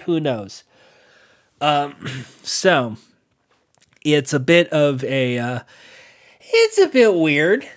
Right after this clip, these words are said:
but I would not say it's G four's thing. I would say it's just in general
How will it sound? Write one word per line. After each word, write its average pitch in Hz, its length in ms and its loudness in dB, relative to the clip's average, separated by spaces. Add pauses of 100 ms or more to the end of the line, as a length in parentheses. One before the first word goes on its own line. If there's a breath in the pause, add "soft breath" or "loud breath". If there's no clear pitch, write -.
(640 loud breath)
but 214 240 0
I 247 140 2
would 277 220 0
not 240 260 -2
say 220 280 2
it's 165 180 -4
G 151 200 -2
four's 214 680 2
thing. 123 400 -4
I 147 280 -2
would 233 240 0
say 143 300 -4
it's 131 280 -8
just - 400 -10
in 135 260 -4
general 123 880 -4